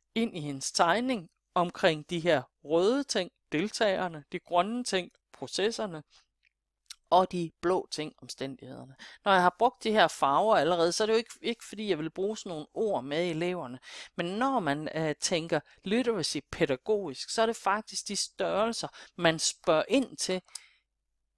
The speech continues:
når børn producerer tekster. Så spørger man ind til, hvad er det for nogle, hvad er det for nogle personer, der er med? Hvad er det for nogle ting, der er med? Hvad gør de noget med? Okay, har du fået udtrykt det godt nok? Altså, vil,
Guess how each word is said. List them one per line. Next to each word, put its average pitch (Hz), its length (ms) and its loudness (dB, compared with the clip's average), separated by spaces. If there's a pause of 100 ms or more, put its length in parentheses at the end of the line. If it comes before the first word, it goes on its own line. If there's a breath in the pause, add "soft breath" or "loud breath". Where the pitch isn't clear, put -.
(220)
når 196 220 6
børn 185 340 0
producerer 143 460 -6
tekster. - 460 -12 (280)
Så 247 100 -10
spørger 214 340 4
man 196 200 -4
ind 240 260 -2
til, 185 200 -4 (340)
hvad 196 260 6
er 214 40 6
det 220 120 0
for 202 120 -8
nogle, 185 320 -6 (120)
hvad 214 100 4
er 233 40 6
det 208 80 0
for 151 80 -6
nogle 127 120 -6
personer, 220 520 -4
der 156 100 0
er 156 80 2
med? 180 240 -4 (600)
Hvad 185 100 2
er - 20 4
det 170 80 0
for 175 100 -10
nogle 156 220 -6
ting, 196 360 0
der 120 60 -6
er 95 60 -6
med? 123 160 -8
Hvad 190 100 0 (120)
gør 180 140 8
de 180 160 0
noget 127 320 -8
med? 123 240 -10 (460)
Okay, 165 440 2 (280 loud breath)
har 165 100 0
du 165 60 -4
fået 180 260 -2
udtrykt - 560 -6
det 185 200 0
godt 160 260 4
nok? 127 380 -6
Altså, 127 340 -2
vil, 160 320 -2